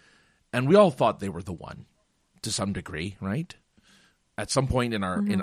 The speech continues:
Speaker 1: in that relationship, we thought, "This is it. This is the person I'm gonna be with for a long time."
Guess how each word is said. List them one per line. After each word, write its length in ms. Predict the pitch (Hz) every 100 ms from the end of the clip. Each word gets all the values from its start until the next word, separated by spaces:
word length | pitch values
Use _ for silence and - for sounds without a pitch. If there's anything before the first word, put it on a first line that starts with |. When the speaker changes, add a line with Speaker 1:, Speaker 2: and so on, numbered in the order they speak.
| -
Speaker 1:
in 140 | 104
that 180 | 92 87
relationship, 500 | 87 82 90 104 101
we 40 | 110
thought, 200 | 113 -
"This 160 | 107
is 140 | 110 151
it. 180 | 170 - 120 120
This 140 | 127
is 140 | 123
the 100 | 127
person 840 | 107 - - 113 - 107 98 90 - _
I'm 80 | 104
gonna 140 | 98
be 140 | 82 95
with 180 | 90 -
for 300 | - 85 -
a 60 |
long 240 | 98 87 87
time." 300 | 87 85